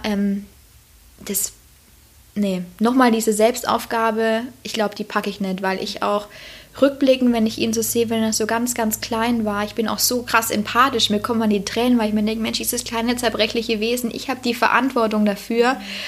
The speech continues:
Ich weiß nicht, ob ich das ein zweites Mal könnte, weil ich auch einfach, ich lieb mich halt auch ganz arg als Mensch, als Mama, als komplette Jana.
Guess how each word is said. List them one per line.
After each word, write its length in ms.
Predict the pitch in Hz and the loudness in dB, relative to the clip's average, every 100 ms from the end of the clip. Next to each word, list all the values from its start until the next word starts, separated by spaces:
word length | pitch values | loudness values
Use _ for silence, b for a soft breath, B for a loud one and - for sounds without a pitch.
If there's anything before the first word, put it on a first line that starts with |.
| B B B B - | B B B B -2
Ich 180 | - - - | -2 -2 -4
weiß 280 | 220 226 247 | 2 2 2
nicht, 80 | 233 | 0
ob 60 | |
ich 80 | 226 | 2
das 160 | 233 220 | 2 2
ein 100 | 208 | 0
zweites 340 | 220 214 214 | 2 0 2
Mal 180 | 214 208 | 0 0
könnte, 340 | 214 208 202 | 2 2 2
weil 160 | 196 202 | 0 -2
ich 140 | - | -2
auch 100 | 226 - | -4 -2
einfach, 600 | 120 240 - - - - - - - - - _ _ - _ - - B B _ _ - _ - _ - - - - - - | -2 0 0 0 -2 -14 -20 -20 -20 -20 -20 _ _ -20 _ -20 -20 B B _ _ -20 _ -20 _ -12 -12 -14 -20 -20 -8
ich 200 | 226 - | -6 -4
lieb 240 | 233 247 | -4 -2
mich 260 | 262 262 - | -2 -2 2
halt 420 | 262 262 269 - | 2 4 2 0
auch 340 | - 240 240 - | 0 2 0 -2
ganz 300 | 220 247 - | 0 0 0
arg 300 | 269 254 220 - - | 2 2 0 -6 -4
als 300 | 214 202 - | -2 -2 -2
Mensch, 340 | 208 208 208 - | 0 0 -4 -2
als 280 | 214 208 | -4 -2
Mama, 380 | 220 226 220 208 | 0 2 2 2
als 460 | 208 202 - - - - | 2 0 -6 -14 -14 -8
komplette 480 | - 220 247 220 | -4 -2 0 0
Jana. 500 | 220 226 240 226 196 | 2 4 4 4 0